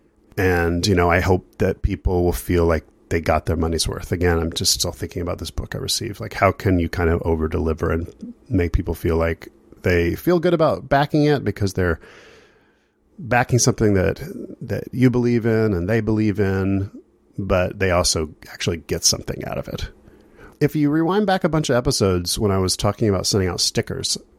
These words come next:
to people, I didn't send that many out. But one of the things I had in my head as I was doing that was, I mean, you can't really say I'm, you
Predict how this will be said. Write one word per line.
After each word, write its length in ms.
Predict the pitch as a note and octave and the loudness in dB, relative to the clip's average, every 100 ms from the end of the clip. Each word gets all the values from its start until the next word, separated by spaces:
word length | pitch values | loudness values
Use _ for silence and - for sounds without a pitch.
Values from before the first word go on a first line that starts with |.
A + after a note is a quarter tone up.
| _ _ _ | _ _ _
to 100 | - | -2
people, 340 | E2+ E2+ - - | 0 0 -2 -2
I 60 | A2 | 0
didn't 180 | G3 G#3+ | 2 2
send 260 | F3+ E3+ | 0 2
that 120 | C#3+ | 2
many 300 | A#2 A2+ G2 G2+ | 2 2 2 0
out. 340 | F#2+ E2+ C#3+ - - - - _ | 0 -2 -8 -18 -20 -20 -20 _
But 160 | A2 G#2+ | 0 2
one 220 | C3 F#3+ | 2 2
of 40 | |
the 80 | G3+ | 0
things 300 | - D3+ C3 | 2 0 2
I 60 | A2 | 2
had 180 | A2+ | 4
in 80 | A2+ | 4
my 120 | G#2 | 2
head 360 | F#2+ A2 G2+ F2+ | 2 2 2 2
as 160 | F#2+ F#2 | 0 0
I 60 | |
was 160 | F2 E2 | 0 -2
doing 380 | F2 F#2+ F2+ E2+ | 2 2 4 0
that 260 | E2 - - _ - _ _ | -4 -8 -14 _ -20 _ _
was, 640 | - G2 F#2 F2+ F2+ - - _ _ _ _ _ _ _ _ _ | 0 2 4 2 0 -4 -6 _ _ _ _ _ _ _ _ _
I 60 | C3 | 0
mean, 200 | A#2 A2 | 0 -2
you 120 | B2+ | -2
can't 180 | - C3 | 0 2
really 120 | A#2+ | 2
say 120 | - | 2
I'm, 220 | F#2+ F#2 - | 2 0 -8
you 160 | G#2+ | -8